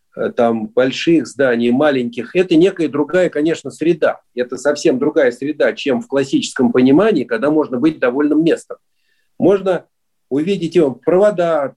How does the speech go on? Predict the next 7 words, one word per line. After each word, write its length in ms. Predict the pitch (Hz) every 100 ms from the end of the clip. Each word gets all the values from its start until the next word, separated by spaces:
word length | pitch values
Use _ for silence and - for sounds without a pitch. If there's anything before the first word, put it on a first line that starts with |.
| -
э, 380 | 143 139 135 127
торчат, 500 | - 135 - 151 120 -
э, 520 | 127 120 117 113 110
эти 680 | 117 110 117 107 107 104 107
троллейбусные 800 | 127 139 151 139 120 123 123 113
разные, 400 | 131 117 - 107
да. 240 | 110 180